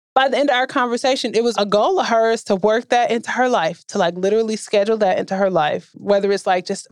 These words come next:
five hours a week where she just sits and crochets and let her brain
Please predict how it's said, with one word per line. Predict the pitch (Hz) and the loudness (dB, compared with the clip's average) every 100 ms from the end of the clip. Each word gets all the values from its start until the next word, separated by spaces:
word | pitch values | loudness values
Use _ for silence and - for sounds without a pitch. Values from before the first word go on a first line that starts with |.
| - | -2
five | 196 196 | 0 2
hours | 196 190 190 | 0 0 -2
a | 190 | -2
week | 185 - _ _ _ _ _ _ | -2 -4 _ _ _ _ _ _
where | 202 | -2
she | 269 | 0
just | 202 190 | 0 -2
sits | - 254 - - - | 0 0 0 -6 -6
and | 202 | -2
crochets | - 202 - 165 131 131 | 0 0 0 0 -2 -6
and | - | -2
let | 190 196 | 0 0
her | 202 | 0
brain | 196 190 185 202 | 0 0 -4 -8